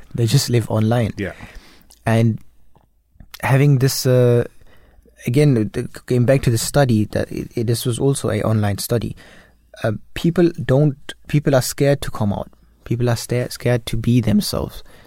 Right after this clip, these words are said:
Speaker 1: So on social media, they have this escape. You know, you, you can use filters, for example, Photoshop. You can escape your actual reality and make yourself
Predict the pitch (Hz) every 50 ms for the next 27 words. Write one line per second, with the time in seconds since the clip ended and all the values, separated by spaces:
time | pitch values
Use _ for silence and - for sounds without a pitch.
0 | - - - - - - 113 117 113 - - 139 139 - 123 120 120 120 117 107
1 | 110 104 104 101 107 110 104 107 117 117 117 113 110 110 104 - - - - -
2 | - _ _ _ _ - - - - - - 135 117 107 98 - - - - -
3 | - - - 107 110 110 113 - - - - 110 - 110 110 107 101 - - -
4 | 120 117 107 - - 107 101 - - 104 101 104 98 104 104 104 98 - - 101
5 | 95 - - 107 107 - - - 95 - 104 104 98 - - 113 - - 123 113
6 | - - - - - - - - - - 113 110 - - - - 135 135 123 -
7 | - 123 113 117 123 123 120 120 - - - - - _ - - - - _ _
8 | _ 117 117 117 - - - 117 113 113 113 113 113 113 110 - - - 98 98
9 | - - 107 104 101 107 110 113 113 - 110 101 - - 107 101 98 - - -